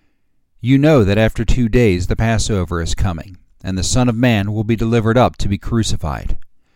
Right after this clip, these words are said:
The chief priests and elders of the people are prepared to do this, but not during the feast,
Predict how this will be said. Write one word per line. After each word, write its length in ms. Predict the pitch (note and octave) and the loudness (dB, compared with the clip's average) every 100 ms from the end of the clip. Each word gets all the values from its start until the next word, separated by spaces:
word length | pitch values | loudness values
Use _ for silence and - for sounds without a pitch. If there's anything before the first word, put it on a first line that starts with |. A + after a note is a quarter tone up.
| _ _ _ - | _ _ _ -6
The 80 | |
chief 340 | A#2+ E3+ E3+ - | 0 0 0 0
priests 440 | E3+ C#3+ - - | 2 2 2 -2
and 140 | B2 B2 | -2 0
elders 340 | B2 A#2 G2 | -2 -2 -4
of 100 | G2 | -6
the 60 | F#2+ | -2
people 400 | - D3+ D3 E2+ | -2 -2 -4 -8
are 120 | E2+ | -6
prepared 440 | G2+ - A2 G2+ E2+ | -4 -2 -2 -2 -6
to 40 | |
do 240 | D#2+ C#3 | -4 -4
this, 380 | D3 - - - - - _ _ _ _ _ _ | -4 -6 -8 -8 -16 -20 _ _ _ _ _ _
but 140 | B2+ C3 | -6 0
not 260 | C#3+ C3+ | 0 0
during 220 | A#2 A2 | 0 0
the 60 | G2 | 0
feast, 500 | - C#3+ - - - | 0 0 0 -8 -8